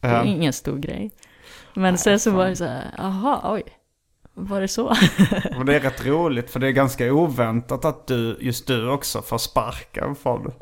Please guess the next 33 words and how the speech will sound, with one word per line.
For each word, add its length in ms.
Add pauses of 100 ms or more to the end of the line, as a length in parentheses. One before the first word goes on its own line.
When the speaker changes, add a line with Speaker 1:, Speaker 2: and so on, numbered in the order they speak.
Speaker 1:
Ja, 100
men 100
jag 80
var, 60
Speaker 2:
Sveriges 340
Radio. 320 (240)
Speaker 1:
för 60
jag 140
var 100
så 140
jävla 440
dedikerad 920
och 60
tyckte 220
att 60
det 60
var 100
så 160
kul. 180 (340)
Speaker 2:
Ja, 260
men 100
också 240
att 160
du, 120
du 240
är 40
känd 380
som 220
noggrann 960
och, 420 (100)
Speaker 1:
Ja. 260 (140)
Speaker 2:
och 180
ganska, 440